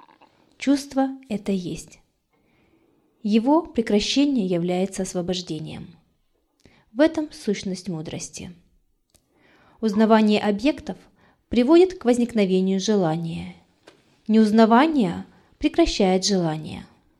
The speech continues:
Когда прекращается желание, индивидуальное сознание теряет самоограничение. Великий человек оставляет все мысли о том, что было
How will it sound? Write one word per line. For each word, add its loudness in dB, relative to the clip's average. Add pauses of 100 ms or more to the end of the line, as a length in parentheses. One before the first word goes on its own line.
(720)
Когда 4
прекращается 0
желание, 0 (400)
индивидуальное 4
сознание -2 (300)
теряет 4
самоограничение. -4 (1400)
Великий 2
человек 0 (520)
оставляет 6
все 2
мысли 0
о 2
том, -2 (420)
что 2
было 2